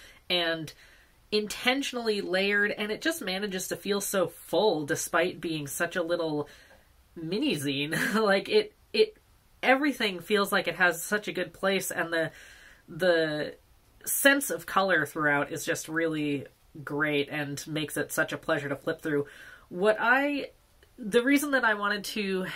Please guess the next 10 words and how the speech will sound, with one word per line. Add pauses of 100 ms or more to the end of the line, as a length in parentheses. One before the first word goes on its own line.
(240)
grant
this
one
the
award
of
most
inspiring
is
because